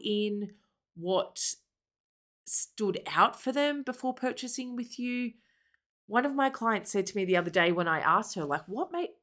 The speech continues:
and we've been working together for years.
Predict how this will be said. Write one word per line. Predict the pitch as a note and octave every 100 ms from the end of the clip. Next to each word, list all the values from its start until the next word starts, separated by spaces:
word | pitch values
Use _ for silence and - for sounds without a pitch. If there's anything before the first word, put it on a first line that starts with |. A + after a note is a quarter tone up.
| -
and | A3 A#3
we've | F4
been | F4+ F#3+
working | F#3 G3+ G#3+
together | F#3 E3+ C#3
for | - D#3 D#3+ - _ -
years. | E3+ F3+ A3 D3 - - -